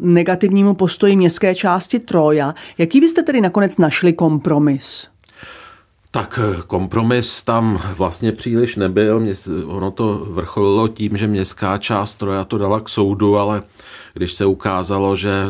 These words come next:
Speaker 2: ten soud by s největší pravděpodobností prohrál, tak zase, eh, to podání stáhla. Eh, my jsme tedy pak přesto vyšli, eh,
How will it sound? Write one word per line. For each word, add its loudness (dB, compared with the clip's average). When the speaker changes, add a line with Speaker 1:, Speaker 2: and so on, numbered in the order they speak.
Speaker 2:
ten -6
soud -6
by -4
s -10
největší 0
pravděpodobností -4
prohrál, -2
tak -8
zase, -4
eh, -10
to -4
podání -2
stáhla. -2
Eh, -2
my 0
jsme -2
tedy 0
pak -6
přesto -4
vyšli, -4
eh, -14